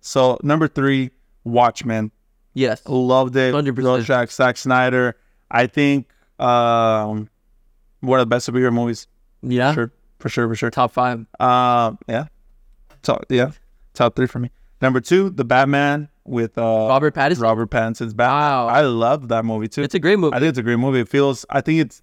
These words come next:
Speaker 1: the most Batman that you can get. Like reading, co-, like I read comic books. It's the most Batman you can get. It feels the most Batman. He
Speaker 2: Yeah.
Speaker 1: feels like a great Batman. He has the acting chops for it. He has the looks. Uh, I think everything works very well. The only, the only part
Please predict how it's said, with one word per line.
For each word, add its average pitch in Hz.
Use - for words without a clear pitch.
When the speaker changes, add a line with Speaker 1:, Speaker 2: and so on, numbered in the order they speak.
Speaker 1:
the 131
most 123
Batman 110
that 107
you 107
can 104
get. 95
Like 107
reading, 131
co-, -
like 123
I 127
read 139
comic 123
books. 147
It's 127
the 127
most 123
Batman 120
you 107
can 107
get. 107
It 107
feels 131
the 123
most 123
Batman. 120
He 135
Speaker 2:
Yeah. 123
Speaker 1:
feels 127
like 127
a 123
great 123
Batman. 120
He 120
has 120
the 110
acting 131
chops 131
for 131
it. 127
He 139
has 123
the 117
looks. 131
Uh, 127
I 120
think 127
everything 123
works 113
very 113
well. 107
The 131
only, 131
the 127
only 139
part 143